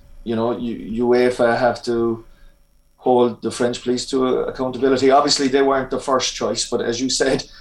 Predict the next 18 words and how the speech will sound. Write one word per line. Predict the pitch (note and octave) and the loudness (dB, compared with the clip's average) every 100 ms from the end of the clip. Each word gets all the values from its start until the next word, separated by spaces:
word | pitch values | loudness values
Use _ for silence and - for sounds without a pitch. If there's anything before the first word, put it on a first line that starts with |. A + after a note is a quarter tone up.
| - | -16
it's | - - | -6 -4
a, | - | -2
it's | C3 - | -2 0
a | |
city | F3 C#3 C#3+ E3 F3 | 2 4 4 4 4
and | D3+ D3+ | 2 2
a | C#3 | 2
venue | D3+ D3+ C#3 C3+ - | 2 2 2 0 0
that | - C3 | 0 2
is | C3 A#2+ | 2 0
used | C#3 B2+ - | -2 -2 -2
to | G#2+ G2+ G2+ - - - | -2 -2 -4 -14 -20 -14
major | G#2 A2 A2 A2 G#2+ | -4 -2 -2 0 0
events | G2+ G#2+ G#2 - | 0 0 -2 -4
and | G#2 | -6
sporting | - A2 G#2 G#2 | -4 -2 -2 -2
events. | G#2 G2+ G2+ - | -2 -2 -2 -4
So | - A#2+ A2+ - | -2 2 2 0